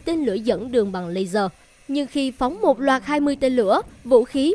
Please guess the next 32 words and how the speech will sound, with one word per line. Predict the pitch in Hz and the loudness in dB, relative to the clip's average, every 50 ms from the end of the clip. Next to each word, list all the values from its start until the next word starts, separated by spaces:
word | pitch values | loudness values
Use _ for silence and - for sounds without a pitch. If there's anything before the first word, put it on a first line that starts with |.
| - - | -2 -2
mới | 254 240 254 277 | -2 0 0 0
có | 311 - 320 - | 0 -2 -4 -4
khả | - 269 214 | -2 -4 -4
năng | 214 247 240 233 226 | -2 -2 -2 -2 -4
vượt | 185 202 262 254 - - | 0 0 0 0 2 0
qua | 330 349 | -2 -2
hệ | 339 294 220 190 | 0 -2 -4 -4
thống | 214 220 240 311 | -4 -6 -8 -6
phòng | - 277 240 208 185 | -2 -2 -2 -2 -2
không | - - 240 220 202 | -4 -4 -4 -2 0
của | - 226 220 | 0 -2 0
kẻ | - 202 175 | 0 -2 -4
thù | - 294 277 240 208 - - - - - - | 0 2 2 2 2 0 -6 -16 -16 -6 -4
và | 262 262 | -4 -2
tấn | - 254 277 359 | -2 -2 -6 -4
công | - 339 277 247 233 | 0 0 0 2 2
mục | 226 208 - - | 2 0 0 -2
tiêu | - 233 220 - | -2 -2 -2 -2
ở | 143 180 190 220 | -2 -4 -6 -2
độ | 240 233 202 175 185 | -2 0 -2 -2 -2
sâu | - - 233 208 196 | -6 -4 -4 -4 -4
vừa | 180 165 214 190 | -2 -2 -4 -2
đủ. | 185 175 175 247 349 - - _ _ _ _ - | 0 0 -2 -2 -4 -6 -10 _ _ _ _ -8
Các | - 277 320 302 | -6 -4 -4 -4
video | 277 269 269 233 254 262 254 247 | -4 -4 -4 -2 0 2 2 2
ban | 220 240 294 320 320 262 | 2 2 0 -2 0 0
đầu | 269 240 240 | 2 2 2
về | 220 208 240 | 2 2 -2
tên | 226 - 302 330 | -2 0 -2 -2
lửa | 320 269 214 190 | 0 0 -2 -2
nhân | 254 311 294 262 254 226 208 | -2 -2 -2 -2 -2 0 0
dân | 254 247 240 | 0 0 0